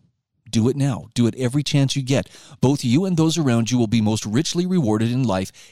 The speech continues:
if you can do just that. The ripples you will have through the world will be so great as to be immeasurable if you can just do that.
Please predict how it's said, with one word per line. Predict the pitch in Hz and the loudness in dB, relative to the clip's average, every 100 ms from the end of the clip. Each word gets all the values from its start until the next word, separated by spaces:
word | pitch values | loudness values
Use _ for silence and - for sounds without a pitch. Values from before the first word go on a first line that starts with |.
| _ | _
if | - 175 - | 2 2 2
you | 147 | -2
can | 143 147 131 | 0 0 0
do | 113 120 | 0 0
just | 110 107 - | 0 -2 -2
that. | 92 80 - _ _ _ _ - - | -6 -8 -20 _ _ _ _ -20 -8
The | - | -4
ripples | 95 123 175 185 180 | 0 0 0 0 0
you | 170 | 0
will | 160 | 0
have | 135 143 139 | 2 0 0
through | 151 | 0
the | 113 | 0
world | 98 113 123 | 0 2 2
will | 123 | 0
be | 110 | 0
so | - - 170 | -2 0 0
great | 208 143 117 123 | 0 0 -2 -2
as | 143 | -4
to | 131 | -2
be | 123 127 | -2 0
immeasurable | 113 117 185 190 117 117 - | 0 2 2 0 0 0 -2
if | 190 202 - | -2 -2 -2
you | 175 | -4
can | 165 139 | 0 0
just | 127 120 | -2 0
do | 117 | -2
that. | 90 67 | -2 -8